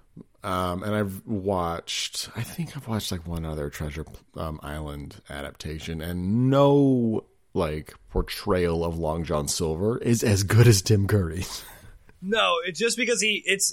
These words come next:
Speaker 2: it's his charis-, it's his charisma. He,
Speaker 1: He's
Speaker 2: he ro-, he has a twenty-five in his ca-, in his charisma stat,
Speaker 1: Yeah,
Speaker 2: and it's
Speaker 1: if
Speaker 2: god tier.
Speaker 1: If Tim Curry was a D and D character, he would be a bard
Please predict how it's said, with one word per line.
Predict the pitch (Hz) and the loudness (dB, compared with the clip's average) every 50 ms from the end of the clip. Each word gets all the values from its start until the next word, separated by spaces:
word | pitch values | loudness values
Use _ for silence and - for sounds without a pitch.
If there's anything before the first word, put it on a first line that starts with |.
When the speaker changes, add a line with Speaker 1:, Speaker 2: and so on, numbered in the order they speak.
| - | -2
Speaker 2:
it's | - 185 196 190 190 | 0 0 0 0 0
his | 190 165 | -2 -2
charis-, | - 202 202 196 185 170 151 139 - _ _ | 0 0 0 0 0 -2 -4 -6 -12 _ _
it's | 165 175 160 165 | 0 0 0 0
his | 175 - | -2 -2
charisma. | - 175 165 160 139 120 117 104 - _ - - - - | -2 0 0 0 0 -2 -4 -6 -6 _ -16 -20 -12 -4
He, | 151 160 196 | 0 2 2
Speaker 1:
He's | 190 143 139 - 160 | 2 2 2 2 0
Speaker 2:
he | 185 196 | 0 0
ro-, | 180 180 196 196 175 - | 0 0 -2 -2 -2 -4
he | 185 156 185 | -6 -4 -2
has | 202 214 208 - | 0 0 0 -2
a | 185 | -4
twenty-five | - - 190 220 226 247 240 - - 202 185 180 185 185 175 | -4 -2 -2 0 0 -2 -2 -2 -2 0 0 0 -2 -4 -6
in | 180 180 | -10 -10
his | 175 165 | -10 -6
ca-, | - - 170 160 156 156 - | -2 0 0 2 0 -2 -2
in | 175 156 151 151 | -2 -2 -2 -2
his | 147 131 - | -4 -6 -4
charisma | - - 165 156 - 131 123 | -2 0 0 0 -2 -2 -4
stat, | - - 127 113 113 113 | -2 0 2 2 2 0
Speaker 1:
Yeah, | 135 120 131 123 | 0 0 2 2
Speaker 2:
and | 107 147 143 | 2 0 0
it's | 147 - - | -4 -2 0
Speaker 1:
if | |
Speaker 2:
god | - 151 147 139 139 | 2 2 2 0 0
tier. | - 147 127 113 110 - - _ - _ - - - - | -2 -2 0 0 -2 -2 -4 _ -20 _ -20 -20 -6 -2
Speaker 1:
If | - 131 120 - | -2 -2 0 0
Tim | - - 143 143 143 | 4 4 6 6 4
Curry | 139 - 143 127 120 | 4 4 6 6 8
was | 120 110 110 107 | 8 6 6 6
a | 107 101 | 4 2
D | 98 107 101 | 2 2 2
and | 98 95 | 2 0
D | 87 92 87 82 | 0 -2 -4 -4
character, | - 92 87 82 80 82 - - 87 | -4 -2 -2 -2 -2 -4 -6 -8 -8
he | - - 113 113 | -4 0 2 2
would | 113 110 107 | 4 2 2
be | 104 104 92 | 2 0 0
a | 90 85 | 0 0
bard | 76 85 82 82 87 90 95 98 98 98 - | -2 -4 -2 -2 0 2 2 2 2 0 -2